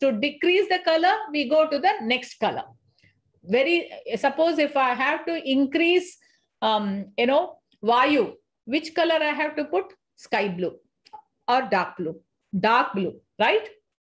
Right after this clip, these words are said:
Dark blue represents sky, uh, you know, Vayu. Suppose I have to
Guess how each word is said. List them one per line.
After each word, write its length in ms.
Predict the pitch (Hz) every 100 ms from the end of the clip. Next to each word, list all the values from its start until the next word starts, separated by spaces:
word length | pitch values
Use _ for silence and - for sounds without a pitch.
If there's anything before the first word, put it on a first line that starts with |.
| _ _ _ 202
Dark 300 | 262 349 381
blue 160 | 370
represents 600 | 349 320 311 302 320 320
sky, 360 | - 220 202 202
uh, 260 | 190 190 165 -
you 100 | 233
know, 280 | 370 - - _ _ _ _ _ 190
Vayu. 360 | 247 208 156 - _ _ _ _
Suppose 480 | 294 294 392 403
I 120 | 370 320
have 320 | 359 359 359
to 340 | 370 392 415